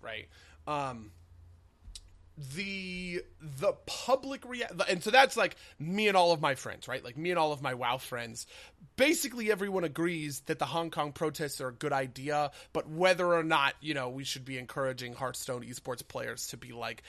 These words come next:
making political statements in their winners interview is a, is, like, a more contentious sort of, right? Like,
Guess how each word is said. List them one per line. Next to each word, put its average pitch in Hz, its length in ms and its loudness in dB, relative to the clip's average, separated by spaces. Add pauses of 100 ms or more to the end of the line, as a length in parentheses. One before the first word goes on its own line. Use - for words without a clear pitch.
(160)
making 143 380 -4
political 139 400 -8
statements 143 420 -4
in 131 80 -8
their 131 160 -4
winners 131 400 -8
interview 117 480 -12
is 113 160 -16
a, 120 160 -10
is, 120 140 -12
like, 117 160 -12
a 120 40 -10
more 120 180 -10
contentious - 680 -12 (320)
sort 139 240 -4
of, 113 260 -6
right? 127 160 -4
Like, 120 200 -10